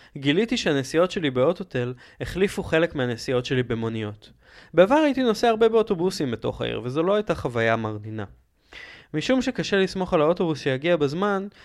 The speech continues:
הייתי יוצא שעה מראש כדי לעלות על אוטובוס שיקח אותי למקום שנמצא במרחק ארבעים דקות הליכה ברגל.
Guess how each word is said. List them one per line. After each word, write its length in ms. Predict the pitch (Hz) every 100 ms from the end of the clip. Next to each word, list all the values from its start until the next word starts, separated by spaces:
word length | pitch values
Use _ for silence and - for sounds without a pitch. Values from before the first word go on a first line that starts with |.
| -
הייתי 220 | 170 185 208
יוצא 300 | 160 202 190
שעה 500 | - - - 156 175
מראש 600 | 160 131 151 104 - -
כדי 320 | 131 117 120
לעלות 380 | 113 120 190 196
על 100 | 180
אוטובוס 640 | 165 202 170 147 - - - -
שיקח 380 | - 143 190 196
אותי 180 | 196 165
למקום 420 | 135 127 202 202
שנמצא 500 | - 135 123 - 190
במרחק 560 | 151 131 123 170 170 -
ארבעים 400 | 120 117 120 143
דקות 320 | 147 151 131
הליכה 320 | 127 120 123
ברגל. 400 | 117 113 113 113